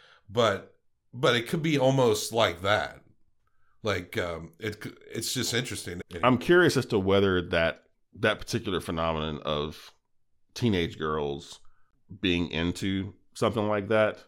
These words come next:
Speaker 2: when I think, like, long term, kinda compare it to how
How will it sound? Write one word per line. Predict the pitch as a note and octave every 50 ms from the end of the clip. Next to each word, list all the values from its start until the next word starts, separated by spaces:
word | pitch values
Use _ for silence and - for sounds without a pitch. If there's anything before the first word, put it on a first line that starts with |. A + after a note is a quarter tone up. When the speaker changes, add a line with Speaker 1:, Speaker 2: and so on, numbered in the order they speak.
| _ _ _ _ _ _ _ _ -
Speaker 2:
when | A2+ G#2+ G#2
I | G2+ G2
think, | - - A2+ A2 G#2+
like, | A2+ G2+ F#2 F2+ - -
long | F2 F2 F2+ F2+ F2 F2+ F#2 F2+ F2
term, | - F2+ E2 D#2 D2 D2 C#2+ C#2+ D2 F2 - _ _ _ -
kinda | - A2 G#2 F#2
compare | F#2+ F2 - - G#2+ F#2 F2+ E2+
it | D2+ - -
to | - F#2 E2+ E2 D#2+ D#2+ D2+ D2+ D2+ - _ _ _ _ _ _ _ _ -
how | - - - G2 F#2+ F2 F2 F2 F2 E2 E2 D#2+ D2+ D2+